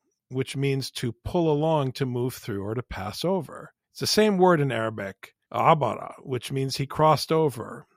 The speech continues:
When you just look at the consonants, it depends on how you vocalize it, because it also means Hebrew. The first thing I thought about was this example you gave, that God's people are kept in exile, because here the word that means to move through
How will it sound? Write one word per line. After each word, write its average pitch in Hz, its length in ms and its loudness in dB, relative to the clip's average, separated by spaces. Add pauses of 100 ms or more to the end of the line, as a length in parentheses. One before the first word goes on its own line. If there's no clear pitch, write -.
When 170 160 2
you 180 80 2
just 233 300 2
look 233 160 4
at 190 100 0
the 196 80 -2
consonants, 143 1000 -4 (220)
it 156 60 -14
depends 220 300 4
on 214 60 4
how 214 120 6
you 220 120 6
vocalize 175 580 6
it, 151 120 -2
because 160 260 0
it 170 160 -4
also 202 380 8
means 151 580 -2 (180)
Hebrew. 214 460 6 (260)
The 175 120 -2
first 220 420 -4
thing 214 180 -2
I 185 120 -4
thought 196 320 0
about 147 360 2
was 139 360 -2
this - 440 -4 (380)
example 165 560 -2
you 131 160 -4
gave, 120 440 -4
that 151 180 -2
God's 151 340 4
people 156 300 0
are 202 140 0
kept 165 280 -6
in 240 100 -2
exile, 160 640 -4
because 160 280 -2
here 285 300 2
the 170 140 4
word 220 280 2
that 190 140 0
means 180 440 -2 (240)
to 190 80 -2
move 208 300 4
through 220 580 0